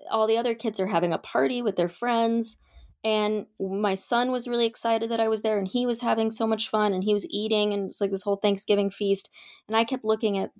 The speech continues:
at this kid, Bob, and finally I said to Wolfgang,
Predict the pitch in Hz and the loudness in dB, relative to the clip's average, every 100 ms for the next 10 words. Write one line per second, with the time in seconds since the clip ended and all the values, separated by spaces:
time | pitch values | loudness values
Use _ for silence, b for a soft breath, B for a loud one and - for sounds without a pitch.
0 | - 202 202 190 - - 196 190 196 190 | -2 0 2 0 0 0 2 0 0 0
1 | 185 185 175 175 170 _ _ _ _ _ | 2 0 -2 -4 -8 _ _ _ _ _
2 | _ _ - - - 233 262 240 196 190 | _ _ -12 -10 -2 0 2 2 0 -2
3 | 190 196 220 262 - 180 175 175 | -4 0 0 0 0 0 0 -4